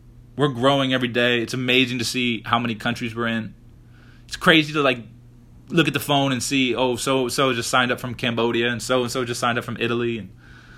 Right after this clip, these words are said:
so-and-so just signed up from California, which always feels like a different country, too. But it's just, uh, it's, it's, it's amazing to think about where you can ultimately get to should you decide to just keep going with it.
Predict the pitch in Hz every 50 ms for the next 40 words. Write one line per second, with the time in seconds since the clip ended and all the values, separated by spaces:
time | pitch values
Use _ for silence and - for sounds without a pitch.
0 | - - - - - - 156 156 147 - 165 151 135 143 - - 139 127 131 135
1 | - 131 123 - 143 127 123 113 - - 113 113 120 120 113 110 104 117 113 110
2 | 110 104 - - 110 104 101 107 107 - 110 101 104 - 107 95 - 107 104 101
3 | - 104 - - 104 101 104 - - - - - - - - - - - - -
4 | - - - - - - - - - - - - - - - - - - - -
5 | - - - - - - - - - - 160 175 180 - 226 - - 147 127 95
6 | - 151 156 - - - - - - - - - - - - 147 - 170 156 160
7 | 202 208 226 185 202 196 175 147 - 175 175 165 170 139 160 151 147 143 - -
8 | - 139 117 127 156 170 170 156 165 156 156 127 127 147 151 - 143 127 123 110
9 | 110 131 120 - - 127 120 - - 131 113 113 120 110 113 - - 123 113 113
10 | 113 104 104 107 - - - 107 - - 104 101 101 98 92 92 98 95 - 101
11 | -